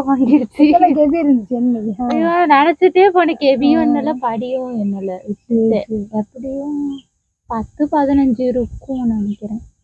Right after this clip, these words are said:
Speaker 2: நான் பதினஞ்சு வருஷத்துக்கு முன்னாடி வரும்போது வெறும் பாறை, கல்லு, மண்ணு,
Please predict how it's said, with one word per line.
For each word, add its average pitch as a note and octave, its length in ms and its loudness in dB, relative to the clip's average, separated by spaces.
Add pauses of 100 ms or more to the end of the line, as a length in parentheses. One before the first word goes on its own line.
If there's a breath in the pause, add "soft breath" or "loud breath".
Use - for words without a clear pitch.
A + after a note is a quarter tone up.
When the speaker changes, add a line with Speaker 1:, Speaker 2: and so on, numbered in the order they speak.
Speaker 2:
நான் G3+ 400 -2
பதினஞ்சு C#4+ 340 6
வருஷத்துக்கு D4+ 440 -2
முன்னாடி D4 300 0
வரும்போது C#4 480 2
வெறும் C#4 380 2
பாறை, B3+ 420 0
கல்லு, B3 420 0
மண்ணு, B3 360 2